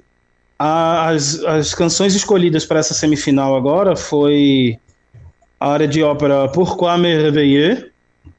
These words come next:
da ópera Werther, de, de Massenet, do compositor Massenet, e a, a área de ópera Vesti la Giuba, da ópera Pagliacci, de Leon Cavallo,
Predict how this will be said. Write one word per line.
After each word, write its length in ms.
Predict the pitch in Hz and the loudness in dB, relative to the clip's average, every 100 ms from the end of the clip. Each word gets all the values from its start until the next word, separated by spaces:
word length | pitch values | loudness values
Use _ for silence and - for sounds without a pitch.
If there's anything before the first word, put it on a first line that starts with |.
| _ _ _ _ _ | _ _ _ _ _
da 560 | 139 131 131 127 127 127 | -4 -2 0 0 0 0
ópera 340 | 139 147 135 131 | 0 0 0 0
Werther, 640 | 151 - - 139 196 - _ _ _ | -2 -4 -2 -2 -2 -8 _ _ _
de, 340 | 131 131 127 127 | -2 0 2 2
de 120 | 139 | 2
Massenet, 500 | 139 - 147 131 151 | 0 0 0 2 0
do 80 | 156 | -2
compositor 420 | 147 127 - 123 | -4 -4 -4 -4
Massenet, 480 | 120 - 165 165 - - - - - - - - - - | -4 0 0 -2 -6 -20 -20 -14 -10 -10 -8 -6 -4 -2
e 380 | 202 233 285 - _ - | 0 0 0 -6 _ -8
a, 840 | 190 165 170 165 160 151 151 156 165 | -2 0 2 2 2 0 0 0 0
a 40 | |
área 160 | 170 175 | 0 0
de 140 | 175 | 0
ópera 300 | 175 180 180 | 0 0 0
Vesti 380 | 156 190 190 190 | 0 -2 -2 0
la 200 | 190 185 | 0 0
Giuba, 560 | 160 185 156 139 123 - - - - - _ _ _ _ - - | 0 0 0 -2 -4 -6 -6 -4 -6 -12 _ _ _ _ -20 -16
da 260 | 143 143 147 | -8 -2 0
ópera 360 | 151 151 151 151 | 0 0 -2 0
Pagliacci, 760 | 160 151 147 156 151 - 123 | 0 2 2 0 -4 -8 -8
de 160 | 120 135 | -6 -2
Leon 240 | 143 143 | 0 0
Cavallo, 680 | 143 151 139 131 120 110 | -2 -2 0 -2 -2 -6